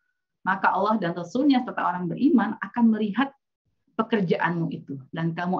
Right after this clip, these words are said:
akan dikembalikan kepada Allah, wa saturadduna, ya, kamu akan dikembalikan, eh, ila alimil ghaibi, kepada Allah yang maha mengetahui yang ghaib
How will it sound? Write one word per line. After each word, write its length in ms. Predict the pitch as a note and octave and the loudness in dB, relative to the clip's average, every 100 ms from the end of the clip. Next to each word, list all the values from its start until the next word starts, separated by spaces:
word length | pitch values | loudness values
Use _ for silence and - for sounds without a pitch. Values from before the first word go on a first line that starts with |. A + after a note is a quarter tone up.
| - | -4
akan 240 | F3 E3+ | -4 -8
dikembalikan 640 | E3+ E3+ F3+ C4+ C4+ B3 | -4 -4 0 0 2 0
kepada 320 | A#3 F3 E3+ - | 0 -4 -4 -2
Allah, 320 | F#3 D#4+ - - | 2 2 2 -4
wa 100 | E3 | -6
saturadduna, 960 | E3 E3 E3+ E3+ E3 G3 D#4+ D4+ E4 - _ _ _ _ | -6 -10 -8 -6 -2 2 4 4 2 -2 _ _ _ _
ya, 80 | F#3+ | -12
kamu 180 | F3 F#3+ F3 | -8 -4 -4
akan 140 | F3 F3+ | -2 -4
dikembalikan, 600 | E3+ E3+ E3 F3+ - C4 - G4+ - _ - - | -4 -4 -4 -4 2 4 4 -2 -14 _ -20 -14
eh, 280 | - D#3 D#3 - A#3 | -8 -6 -6 -2 4
ila 160 | A#3+ G3 D3+ F3+ A#3 | 6 6 4 4 6
alimil 480 | C#4+ B3+ G#3 F3+ F3 | 6 6 4 0 0
ghaibi, 400 | A3 G3 D#3+ - | 0 -2 -8 -10
kepada 400 | - D#3+ D#3+ - | -14 -10 -6 0
Allah 240 | A3 G#3+ G3 | 2 2 2
yang 160 | F3 | 0
maha 340 | F#3 G3 G#3+ A3+ | 2 2 6 6
mengetahui 640 | G#3 F3+ E3+ - F3 G3 G3+ | 6 0 -4 -4 -4 -4 -4
yang 200 | E3+ F3 | -6 -2
ghaib 240 | E3+ B3+ | 2 2